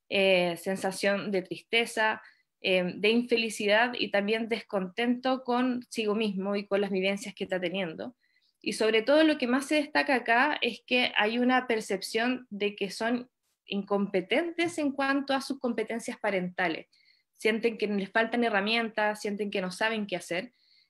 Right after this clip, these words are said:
Eh, entonces, por eso cuando estamos hablando de una, un niño o un adulto que tiene un trastorno de neurodesarrollo, no nos podemos solamente centrar en eso porque también está generando un impacto,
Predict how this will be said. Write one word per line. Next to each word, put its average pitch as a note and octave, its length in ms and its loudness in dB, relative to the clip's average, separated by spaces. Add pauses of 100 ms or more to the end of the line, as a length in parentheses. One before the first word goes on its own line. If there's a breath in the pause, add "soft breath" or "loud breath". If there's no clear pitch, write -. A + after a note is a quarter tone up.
Eh, G3 200 0
entonces, B3 360 -2
por A#3+ 140 2
eso B3 260 0
cuando B3 240 2
estamos B3 380 0
hablando A#3+ 460 2
de G#3 380 0 (180)
una, A#3 440 2
un F#3 180 0
niño A#3 460 4
o F#3 100 0
un G3+ 220 0
adulto A3 460 0
que G3+ 140 -2
tiene G3+ 240 0
un G#3 100 -4
trastorno G#3 420 -4
de G3+ 60 0
neurodesarrollo, G3 800 -2
no A3+ 140 -4
nos B3+ 200 2
podemos A#3 380 0
solamente A#3+ 380 -2
centrar G#3 360 -4
en F#3+ 120 0
eso G3+ 220 -4
porque G#3+ 200 -8
también G3+ 280 -4
está A#3+ 160 -10
generando A3 420 -2
un A3 60 -2
impacto, B3+ 720 -2